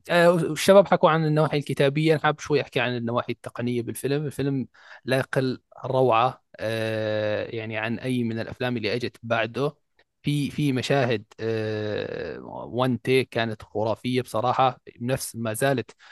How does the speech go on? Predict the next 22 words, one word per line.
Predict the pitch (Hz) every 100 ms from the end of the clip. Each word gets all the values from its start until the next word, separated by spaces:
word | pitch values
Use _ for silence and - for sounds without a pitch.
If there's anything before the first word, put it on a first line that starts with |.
| - -
بتعريف | 117 110 131 120
عن | 113
الشخصيات. | 113 - - 107 120 120
مشاهد | 117 143 127
الوان | 123 117 131
تيك | 123 131
اللي | 120
بتكون | 110 135 123 -
تعرف | 120 120
على | 113
الشخصيات، | 120 113 - 131 -
هاي | 117
أنا | 123 117 127 -
حكيتها | - - 123
بشوي، | 110 - 120
بعشقها | 113 104 - 120 110
جدًا، | 113 120 131 120
تكررت | - 123 120 107
في | 107
هذا | 104 120
الفيلم. | 110 - 131 147 143 _ - - - - 113
آه، | 117 117 117 120 117 117 117 113 82 85